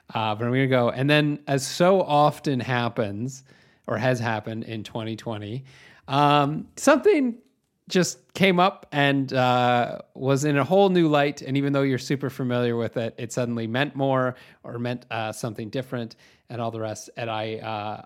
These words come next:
I, I sat there and I cried, uh, and just listened to this line over and over again. Um, and it's also, um, something I,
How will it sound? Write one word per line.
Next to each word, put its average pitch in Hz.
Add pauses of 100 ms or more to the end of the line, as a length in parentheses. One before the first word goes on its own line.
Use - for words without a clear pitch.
I, 110 (120)
I 110
sat 180
there 156
and 127
I 113
cried, - (460)
uh, 113 (140)
and 123
just 123
listened 131
to 131
this 120
line 107
over 113
and 107
over 104
again. 104 (480)
Um, 113 (720)
and 143
it's 143
also, 170
um, 135
something 143
I, 135